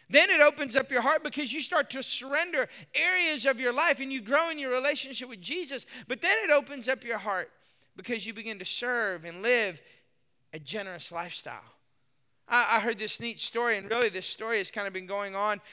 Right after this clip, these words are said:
since just around Thanksgiving. And it's a story of generosity. You see, because when you experience peace and hope,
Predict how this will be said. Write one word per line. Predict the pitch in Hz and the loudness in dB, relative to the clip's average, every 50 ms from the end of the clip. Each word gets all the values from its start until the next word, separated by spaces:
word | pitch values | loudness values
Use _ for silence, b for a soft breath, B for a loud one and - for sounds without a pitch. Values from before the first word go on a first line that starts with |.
| B B | B B
since | B - - 220 202 175 - - - - _ 143 147 135 | B -6 -4 -4 -4 -4 -8 -12 -12 -14 _ -20 -20 -12
just | - 208 247 240 - - | -2 -2 -2 -2 -2 -6
around | 240 220 214 208 202 190 - | -6 -2 -2 -2 -2 -2 -2
Thanksgiving. | 202 208 247 269 - - - 175 151 131 127 - _ _ _ _ _ _ _ _ _ _ _ _ _ _ _ _ _ _ _ _ - - | -2 -4 -2 -2 -6 -6 -6 -8 -12 -12 -16 -20 _ _ _ _ _ _ _ _ _ _ _ _ _ _ _ _ _ _ _ _ -18 -6
And | - 233 | -6 -6
it's | 254 180 - | -4 -4 -6
a | 233 233 | -4 -2
story | - - - 254 277 294 294 269 233 208 - B B B B B B | -2 0 2 4 4 6 8 6 6 6 2 B B B B B B
of | - 226 180 | 0 0 0
generosity. | 156 151 156 254 262 269 240 202 190 208 240 262 233 - - 180 135 101 - 127 _ _ _ b b b b b b b b b | 0 -2 2 2 2 2 2 0 -2 -2 -2 -2 -2 -4 -6 -6 -8 -14 -18 -20 _ _ _ b b b b b b b b b
You | 220 240 | 0 2
see, | - - 302 285 269 247 - 196 | 4 4 6 4 2 0 -2 -6
because | 196 254 262 - 269 269 254 254 190 240 - | -6 -6 -2 4 6 6 6 6 2 -6 -6
when | 240 247 247 233 | -4 -4 -4 0
you | 233 311 339 339 | 2 2 4 4
experience | - - - 330 311 285 233 - - - | 2 0 -2 0 -2 -2 -2 -6 -10 -6
peace | - 269 285 302 311 - - - - | -4 -2 -2 0 0 0 -2 -4 -4
and | 208 185 156 - | -10 -14 -8 -4
hope, | 220 240 262 311 - - | 0 0 0 0 -2 -14